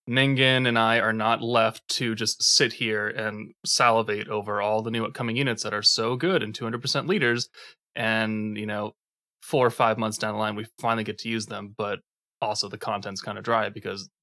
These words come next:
they've been out for five or six months. So I think this helps a lot of people if they start bringing other celebrations together, not just, like, the big time ones.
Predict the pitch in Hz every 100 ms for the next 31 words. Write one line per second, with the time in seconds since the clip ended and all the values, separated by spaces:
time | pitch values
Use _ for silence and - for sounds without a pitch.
0 | _ - 98 - 110 113 - 101 101 98
1 | - - - - - 147 - - _ _
2 | _ _ _ _ - - 104 107 117 175
3 | 185 185 - 175 170 - - - 123 117
4 | 110 117 - 127 139 - 110 110 107 123
5 | 117 135 117 110 110 110 107 - _ _
6 | _ - 113 110 113 - 117 113 120 113
7 | 127 120 - - 107 101 101 110 110 110
8 | 104 107 90 110 107 107 104 104 95 98
9 | 101 113 113 120 131 156 202 -